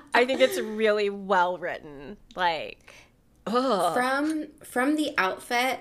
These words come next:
Speaker 2: and the clipped
Speaker 1: Mm-hmm.
Speaker 2: accent,
Speaker 1: Mm-hmm.
Speaker 2: where would you say this man is from?
Speaker 1: You know, I was trying to think of that, and I don't know if I ever landed on a s-, on a specific place.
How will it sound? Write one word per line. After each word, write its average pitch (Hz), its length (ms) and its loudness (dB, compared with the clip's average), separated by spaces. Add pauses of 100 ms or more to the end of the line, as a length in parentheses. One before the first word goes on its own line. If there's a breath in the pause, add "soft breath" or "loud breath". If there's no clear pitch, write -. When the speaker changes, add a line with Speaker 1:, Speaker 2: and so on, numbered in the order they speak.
Speaker 2:
and 208 300 -4
the 190 160 -2 (140)
clipped - 760 -8 (920)
Speaker 1:
Mm-hmm. 185 180 -6
Speaker 2:
accent, 233 680 -6 (120)
Speaker 1:
Mm-hmm. 175 300 -8 (540)
Speaker 2:
where 196 200 -2
would 202 160 -6
you 196 80 -6
say 190 180 -4
this 185 240 -8
man 185 240 -4
is 180 160 -8
from? 185 460 -8 (440 loud breath)
Speaker 1:
You 240 140 -2
know, 330 400 4
I 349 240 0 (160)
was 208 320 0
trying 175 480 -4
to 190 160 -10
think 165 320 -12
of 165 220 -12
that, 151 360 -8 (600)
and 170 220 -4 (260)
I 269 180 -6
don't 381 280 -2
know 226 240 0
if 240 140 -4
I 185 220 2
ever 196 320 0
landed 160 500 -6
on 160 140 -8
a 160 60 -8
s-, - 180 -14 (180)
on 160 140 -4
a 160 100 -6
specific - 960 -10
place. - 800 -12